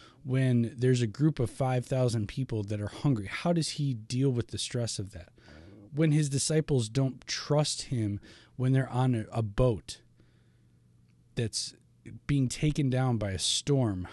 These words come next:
how does he handle that situation? When he's betrayed by his inner circle, one of his members of his inner circle,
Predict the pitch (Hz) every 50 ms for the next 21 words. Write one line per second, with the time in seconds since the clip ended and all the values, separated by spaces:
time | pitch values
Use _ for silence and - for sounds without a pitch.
0 | - - - 160 160 165 160 151 143 - - - 135 127 - - - 131 123 117
1 | 107 104 107 95 95 - - 104 - - 110 107 104 98 - - 90 85 95 -
2 | _ _ _ _ _ _ _ _ _ _ _ _ _ _ _ _ - - 135 123
3 | 113 151 151 139 123 - - - 117 - - - - 147 143 143 139 120 107 104
4 | - - 107 104 - - 127 117 107 98 - - - _ _ _ _ - 131 143
5 | 147 135 120 - - - 127 131 127 - 110 95 87 87 104 131 143 147 131 127
6 | 120 117 120 120 123 123 117 107 107 101 104 104 - 113 113 107 101 - - 127
7 | 123 117 - - - _